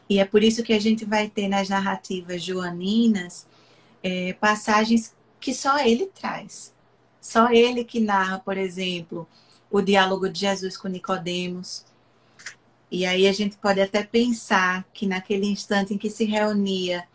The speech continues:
né, Nicodemos ali quanto fariseu, fugindo dos olhos do mundo, talvez ali à porta se encontrasse a figura de João como que protegendo Jesus.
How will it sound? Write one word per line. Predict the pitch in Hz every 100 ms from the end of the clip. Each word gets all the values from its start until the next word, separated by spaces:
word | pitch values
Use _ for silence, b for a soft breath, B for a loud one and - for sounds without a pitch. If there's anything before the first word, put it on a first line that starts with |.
| b b b b _
né, | 180 180 190 214 202 196
Nicodemos | 190 - 196 190 185 190 185 180
ali | 185 180 180
quanto | - 190 -
fariseu, | - 185 180 170 175 175 190 196 196
fugindo | - 220 214 180 208 208 196
dos | 185 185
olhos | 190 175 175
do | 170
mundo, | 180 175 185 202 220 233 - b b b b b _ -
talvez | 220 214 208 208 214 247 254 226 -
ali | 202 196 202
à | 208
porta | - 202 220 240 -
se | 226 -
encontrasse | 254 - 285 294 - 214 196 202 - 208 202 b b b -
a | 196
figura | - 220 185 190
de | 180
João | 175 185 190 202 220
como | 220 233 233
que | 233
protegendo | 226 233 233 226 208 214 220 214
Jesus. | 202 208 196 185 180 175 - -